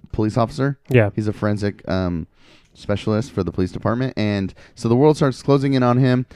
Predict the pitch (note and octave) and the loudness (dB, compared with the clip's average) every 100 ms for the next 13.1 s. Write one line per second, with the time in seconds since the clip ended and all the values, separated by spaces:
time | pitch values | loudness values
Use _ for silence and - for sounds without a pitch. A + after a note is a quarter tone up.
0 | - - G#2 G2+ G#2+ G2+ G2 F#2+ C3 A#2+ | -8 -2 -2 0 2 2 2 2 2 2
1 | A#2 A2+ A2 G#2 G#2+ C3 B2+ A2 A2+ - | 0 0 0 0 0 2 2 0 -6 -8
2 | - A2 G#2+ G2 F2 G#2 G2 G2+ F#2+ F#2+ | -4 0 2 0 0 -2 0 -2 -2 0
3 | G2 F2+ F2+ - F#2+ F#2 F2 F2+ - F2+ | -2 -2 -4 -4 -4 -2 -4 -6 -6 -6
4 | - - G2+ F#2+ F2+ F2 E2+ F2+ F2 - | -8 -4 0 0 0 -2 -4 -4 -6 -8
5 | F#2 - F2 F2 - - _ - F#2 E2+ | -12 -6 -6 -6 -10 -20 _ -10 -8 -8
6 | - - - A2 A2 F#2+ F#2 - - _ | -12 -20 -6 0 4 4 2 -2 -16 _
7 | _ _ _ _ _ _ A2+ G#2+ C3 - | _ _ _ _ _ _ -2 0 0 0
8 | D3 B2+ B2 A#2+ - - G#2 G2 - B2 | 0 4 6 6 2 -2 0 0 -2 -4
9 | - B2 A2 A2 G2+ G2+ - _ _ _ | -2 -2 2 2 2 0 -4 _ _ _
10 | _ G#2 G2+ - B2 B2 A#2 A2+ A2 - | _ -2 0 0 0 0 0 0 0 -2
11 | G#2 G#2 - _ _ _ - - G#2 G2 | -2 -2 -4 _ _ _ -10 -2 -2 0
12 | G#2 G2 G2 G2+ G2 E2+ F2+ D#2 - C#2+ | 2 2 0 -4 -4 -2 -2 -4 -6 -10
13 | C#2+ | -10